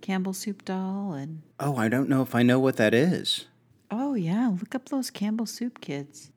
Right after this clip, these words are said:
Speaker 2: Oh, wait. Were they cherubic children? Was it more than one? Was it a boy and a girl?
Speaker 1: Yeah, there was a boy and a girl.
Speaker 2: Oh, yeah. No, I do
Speaker 1: I only
Speaker 2: remember
Speaker 1: cared
Speaker 2: that.
Speaker 1: about the girl,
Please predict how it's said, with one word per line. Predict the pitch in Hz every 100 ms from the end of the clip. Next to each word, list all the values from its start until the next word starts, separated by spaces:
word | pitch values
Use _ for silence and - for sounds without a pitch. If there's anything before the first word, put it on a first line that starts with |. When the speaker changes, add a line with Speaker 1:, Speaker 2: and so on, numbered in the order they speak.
| -
Speaker 2:
Oh, | 202 185 -
wait. | 160 196 220 233 165 -
Were | 156 170
they | 170
cherubic | 170 - 147 123 143 151 170 - -
children? | - 147 160 185 190 160
Was | 131
it | 123 110
more | 120 135
than | 151 147
one? | 131 135 165 170
Was | 131 123
it |
a | 117
boy | 104 110 123
and | 107 110 131
a |
girl? | 151 170 180 185
Speaker 1:
Yeah, | 302 247
there | 180 190
was | 196
a | 202
boy | 202 208 214
and | 220
a |
girl. | 220 240 143 135
Speaker 2:
Oh, | 180 190
yeah. | 202 220 202 185 147 123
No, | 139 190 185
I |
do | 170
Speaker 1:
I | - -
only | 208 185 -
Speaker 2:
remember | 127 180
Speaker 1:
cared | 185
Speaker 2:
that. | 175
Speaker 1:
about | 165 151
the | 151
girl, | 135 143 135 139 175